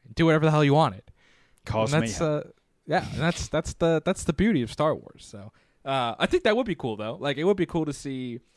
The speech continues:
Speaker 1: a younger Yoda who makes some
Speaker 2: Mm.
Speaker 1: mistakes, especially because, like, within the movies, he's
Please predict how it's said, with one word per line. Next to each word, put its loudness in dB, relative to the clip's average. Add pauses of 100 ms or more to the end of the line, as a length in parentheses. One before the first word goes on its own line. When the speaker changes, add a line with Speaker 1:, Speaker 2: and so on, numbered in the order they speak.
(260)
Speaker 1:
a 2
younger 2
Yoda -2
who -8
makes -8
some -8
Speaker 2:
Mm. -10
Speaker 1:
mistakes, -12
especially -10
because, -4
like, -4 (320)
within 4
the -2
movies, 4
he's -8